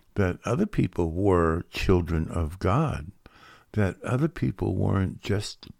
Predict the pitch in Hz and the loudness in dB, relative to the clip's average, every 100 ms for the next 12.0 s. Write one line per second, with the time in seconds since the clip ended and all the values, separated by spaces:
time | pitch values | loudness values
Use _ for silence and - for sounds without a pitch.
0 | _ - 113 - 92 90 - 95 92 - | _ -6 -6 -4 -6 -6 -2 0 -2 -4
1 | 104 98 95 85 - 98 98 104 101 95 | -6 -4 -2 -4 -4 0 0 -2 -6 -10
2 | - - - - - _ - 117 90 85 | -14 -20 -20 -20 -20 _ -8 -2 0 0
3 | 82 - - - - 98 98 95 - - | -4 -8 -14 -18 -10 -6 -6 -4 -6 -6
4 | - 95 90 85 90 92 92 85 - 82 | -2 0 2 2 0 0 -2 -4 -6 -4
5 | 87 90 92 92 101 78 - 90 82 87 | -2 0 0 0 -2 -4 -2 0 0 -2
6 | 85 82 82 85 80 - 76 78 80 95 | -4 -2 -2 -4 -6 -6 -6 -4 -2 0
7 | 90 73 65 - _ _ _ _ - - | 2 0 -6 -14 _ _ _ _ -20 -20
8 | _ _ - 110 - - - 107 104 104 | _ _ -4 -4 -4 -14 -6 0 2 2
9 | 104 110 117 131 123 101 82 80 71 - | 4 6 6 6 4 2 2 0 -4 -4
10 | 98 92 92 - 113 110 113 107 107 _ | -4 -2 -6 -2 0 2 2 0 -4 _
11 | _ - - _ _ _ - - - - | _ -20 -20 _ _ _ -20 -20 -12 -12